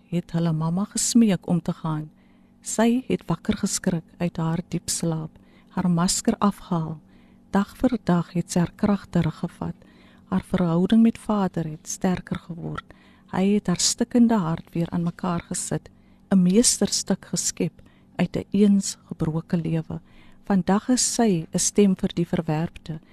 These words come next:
Sy kan een wees met ander se pyn. Sy het die merke gedra, sy het die diep pyn gevoel. Nik wat, niks wat sy deurgegaan het, was verniet.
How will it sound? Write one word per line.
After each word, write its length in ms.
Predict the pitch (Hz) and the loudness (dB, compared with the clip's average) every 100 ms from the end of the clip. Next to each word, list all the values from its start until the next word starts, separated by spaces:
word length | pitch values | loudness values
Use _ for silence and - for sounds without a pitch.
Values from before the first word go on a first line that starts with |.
| - - | -20 -8
Sy 140 | - | -6
kan 200 | - 202 - | 0 0 2
een 280 | 226 226 208 | 4 4 4
wees 240 | 175 170 | 2 -2
met 160 | 170 - | -4 -2
ander 260 | 180 180 180 | -2 -2 -2
se 140 | 190 | -6
pyn. 400 | - 175 160 156 - - _ | -4 -4 -4 -8 -12 -20 _
Sy 180 | - 220 | -6 -2
het 80 | 190 | 2
die 80 | 180 | 2
merke 420 | 165 160 208 240 | 4 2 2 -2
gedra, 460 | - - 165 156 156 | -2 -4 -2 -4 -6
sy 160 | - 190 | -2 -2
het 80 | 170 | -2
die 100 | 170 | -2
diep 200 | 196 - | -2 0
pyn 240 | 220 196 185 | 2 2 0
gevoel. 400 | 175 - 160 151 - - - | -6 -6 -6 -6 -14 -20 -4
Nik 200 | 185 208 - | -2 -2 0
wat, 180 | 208 - - - _ - | 0 0 -16 -20 _ -2
niks 240 | 214 - | -2 0
wat 180 | - 220 | -2 2
sy 100 | 196 | 0
deurgegaan 720 | 185 165 202 220 - 170 156 | 0 0 0 -2 -6 -6 -4
het, 160 | 151 - | -4 -4
was 180 | 165 - | -4 -4
verniet. 460 | - 151 151 - | -4 -4 -4 -6